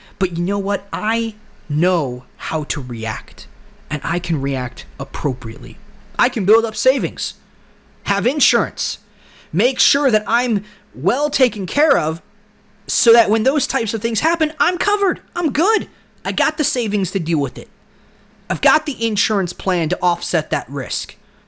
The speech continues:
You know, I make enough money where I can just go off and buy another car in cash. No big deal. Become empowered by becoming financially free. That is an empowering message that I want in my life.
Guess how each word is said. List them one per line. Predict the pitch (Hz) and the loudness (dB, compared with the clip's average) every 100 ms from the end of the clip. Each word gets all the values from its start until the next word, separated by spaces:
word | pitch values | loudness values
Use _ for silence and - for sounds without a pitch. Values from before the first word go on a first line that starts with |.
| _ _ _ | _ _ _
You | 170 | 2
know, | 196 214 | 2 4
I | 220 254 | 2 2
make | 254 302 302 | 2 0 2
enough | 269 247 233 | 2 2 2
money | 233 220 | 2 2
where | 208 202 | 0 2
I | 202 | 2
can | 220 214 | 2 0
just | 208 160 | 0 0
go | 208 208 | 0 0
off | 196 196 | -2 0
and | |
buy | 185 185 | 0 2
another | 185 175 | 0 -2
car | 165 185 165 | 0 0 0
in | |
cash. | 151 170 139 165 | -2 0 0 2
No | 170 | 2
big | 160 143 | 2 0
deal. | 139 135 98 - _ _ _ _ _ _ _ _ - - | 0 -2 -4 -14 _ _ _ _ _ _ _ _ -20 -6
Become | 165 - - - 233 220 202 - - | -4 -2 -6 0 2 2 0 -6 -8
empowered | 170 143 - - 143 110 95 - - - - - - - - _ | -4 -2 0 0 -4 -6 -14 -18 -20 -20 -20 -20 -20 -20 -20 _
by | 131 135 | -2 0
becoming | 131 131 - 175 175 | -2 -4 0 2 2
financially | 165 151 139 131 123 - 113 | 0 -2 -4 -4 -4 -6 -8
free. | - 117 104 - - - - - - | -10 -12 -14 -16 -20 -20 -20 -20 -12
That | 135 117 143 156 165 - - _ _ | -10 -4 -2 -2 -4 -10 -16 _ _
is | 151 135 120 - | -6 -4 -4 -6
an | 143 135 | -6 -8
empowering | 117 - - 151 139 123 113 | -6 -6 -2 -2 -2 -6 -6
message | 110 - 110 | -6 -6 -6
that | 120 - | -8 -4
I | 123 | -4
want | 117 107 | -4 -6
in | 107 | -6
my | 107 | -8
life. | 104 - - - | -8 -12 -14 -16